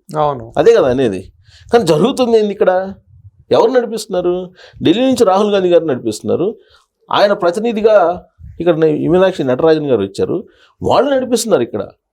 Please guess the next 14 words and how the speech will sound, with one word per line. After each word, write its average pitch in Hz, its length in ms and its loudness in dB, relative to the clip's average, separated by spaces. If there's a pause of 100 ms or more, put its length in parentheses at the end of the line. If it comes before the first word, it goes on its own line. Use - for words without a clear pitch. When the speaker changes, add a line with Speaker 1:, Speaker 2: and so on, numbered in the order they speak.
(260)
Speaker 2:
మరి 214 140 2
దాన్ని 196 280 0
ఎందుకు 247 160 -4
ప్రశ్నించట్లేదు 185 720 -4 (360)
బీఆర్ఎస్ 151 300 2
పార్టీ 135 200 -6
వాళ్ళు? 131 240 -4 (1200)
అసలు 131 260 0
జరుగుతున్న 240 360 0
దాన్ని 233 200 2
ప్రశ్నించకుండా 156 800 -4 (880)
లేని 226 420 6
దాన్ని 233 300 4
ఊహించుకొని 202 840 0